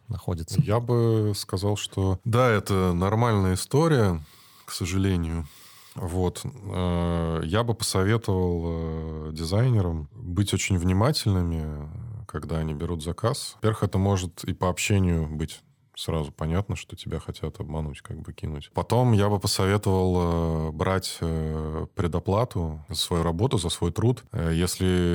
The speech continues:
Speaker 2: есть желание, можно даже договор заключить. И сама эта предоплата, да, это тоже такой фильтр для клиента. Максимально идеально это в стоимость предоплаты вкладывать просто вот свой труд, ну, минимально, да,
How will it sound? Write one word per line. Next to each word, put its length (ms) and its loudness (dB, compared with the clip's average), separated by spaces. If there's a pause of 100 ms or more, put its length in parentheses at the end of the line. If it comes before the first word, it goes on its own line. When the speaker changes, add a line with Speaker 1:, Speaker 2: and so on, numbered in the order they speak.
(200)
Speaker 2:
есть 220 2
желание, 420 2
можно 960 -2
даже 260 -4
договор 460 0
заключить. 640 -6 (100)
И 800 4 (180)
сама 400 2
эта 140 -4
предоплата, 640 2
да, 480 2
это 160 0
тоже 280 2
такой 220 -2
фильтр 520 -2 (100)
для 920 -6
клиента. 640 -2
Максимально 1120 4
идеально 560 4
это 140 0
в 80 -10
стоимость 420 0
предоплаты 480 0
вкладывать 500 -2
просто 340 -4
вот 160 -6
свой 260 -2
труд, 480 -2
ну, 120 -4
минимально, 760 0
да, 180 -4